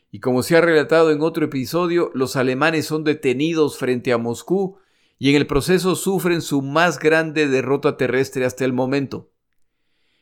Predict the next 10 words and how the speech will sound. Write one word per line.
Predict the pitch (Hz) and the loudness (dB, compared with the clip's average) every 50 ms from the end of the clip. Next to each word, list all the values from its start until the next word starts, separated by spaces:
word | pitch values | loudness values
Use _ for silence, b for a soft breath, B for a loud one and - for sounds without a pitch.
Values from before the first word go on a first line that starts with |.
| _ _ | _ _
En | - 107 107 | -12 -8 -2
todo | - 175 196 196 196 | 2 4 6 6 6
este | 185 185 185 175 | 4 4 2 0
proceso, | 170 - 160 151 127 165 180 175 - 170 160 147 | 0 2 0 2 2 2 0 2 2 0 0 0
Zhukov | - - - 170 180 170 - 170 165 160 139 | 0 0 0 0 0 2 2 2 2 2 2
muestra | 135 135 139 143 156 156 156 - 160 139 | -2 -2 0 2 2 2 0 0 0 0
una | 139 143 143 | 2 2 0
impresionante | 139 131 117 - 139 135 135 135 139 139 135 143 151 151 151 165 151 | 0 -2 -2 0 0 0 2 2 0 0 0 2 0 0 0 -2 -2
capacidad | 151 147 135 - - 135 123 117 127 131 135 127 131 - | 0 0 -2 0 0 -2 -2 -2 -2 0 0 -2 0 0
táctica, | 156 143 139 - - 120 113 - - - - _ | 0 0 0 -2 -6 -10 -10 -10 -10 -14 -14 _